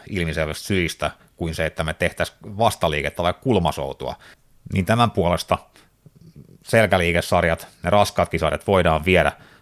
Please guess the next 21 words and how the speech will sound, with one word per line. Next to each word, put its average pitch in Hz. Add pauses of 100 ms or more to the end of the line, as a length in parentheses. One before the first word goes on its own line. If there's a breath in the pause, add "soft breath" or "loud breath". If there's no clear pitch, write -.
(200 loud breath)
keskimäärin 87 (160)
pikkasen 80 (480 soft breath)
lähemmäs 87
failurea. 71 (140)
Totta -
kai 73
tässä -
on -
sitten -
taas 73
yksilöllisiä 76
eroja, 73
ja 71 (340 loud breath)
sitä 80
skaalaa 76
on 71
valtavan 78
paljon, 82
että 71
ei 71
mikään 73